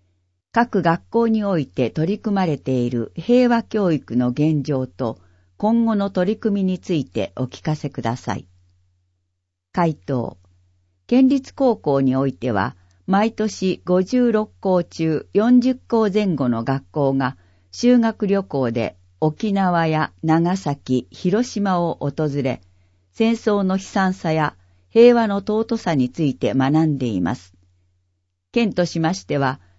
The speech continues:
今後も引き続き、授業や修学旅行等で、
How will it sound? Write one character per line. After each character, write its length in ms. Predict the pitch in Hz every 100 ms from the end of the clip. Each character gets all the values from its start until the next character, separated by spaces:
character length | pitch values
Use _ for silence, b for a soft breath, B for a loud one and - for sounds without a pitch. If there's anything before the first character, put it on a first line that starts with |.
| _ -
今 300 | 214 233 214
後 100 | 208
も 260 | 185 175 -
引 300 | - - 240
き 0 |
続 320 | - 185 175
き、 320 | - 151 - _ _ _ -
授 220 | 165 226
業 300 | 190 165 139
や 260 | 135 131 -
修 260 | - 247 247
学 300 | 233 233 208
旅 160 | 202
行 260 | 196 156 139
等 300 | 139 160 139
で、 280 | 117 107